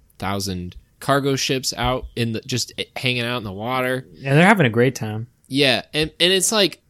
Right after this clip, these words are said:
Speaker 1: even still, I've lived a privileged enough life where I haven't felt it terribly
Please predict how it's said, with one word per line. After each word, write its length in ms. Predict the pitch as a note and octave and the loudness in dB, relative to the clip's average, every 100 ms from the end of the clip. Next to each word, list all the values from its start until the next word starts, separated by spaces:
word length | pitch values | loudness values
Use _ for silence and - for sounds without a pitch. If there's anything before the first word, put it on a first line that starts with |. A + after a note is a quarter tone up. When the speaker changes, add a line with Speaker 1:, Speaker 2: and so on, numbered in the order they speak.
| _ | _
Speaker 1:
even 380 | G#3 C4 D#4 B3 | -2 0 0 2
still, 640 | - - C#3 C#3+ C#3+ - - | 2 2 2 2 0 -4 -2
I've 220 | C3 C3 | -2 2
lived 260 | C#3+ D3+ - - | 2 2 -2 0
a 560 | B2 A#2+ A#2 A#2 A2 | 2 4 2 2 -2
privileged 480 | - D#3 C#3 C#3 A#2 | -4 -4 -2 -4 -4
enough 300 | A#2 G#2 G2 | -6 -6 -6
life 260 | G2 F#2+ - | -6 -6 -8
where 160 | F#2 - | -10 -6
I 120 | G2+ | -6
haven't 600 | A2 A#2 C#3 E3 F#3 - | -6 -4 -4 -4 -8 -10
felt 340 | - C3 A#2+ C3 | -8 -6 -6 -6
it 220 | B2 - _ _ _ | -6 -8 _ _ _
terribly 600 | - G2 F2 D#2+ A1 - | -10 -6 -6 -10 -16 -20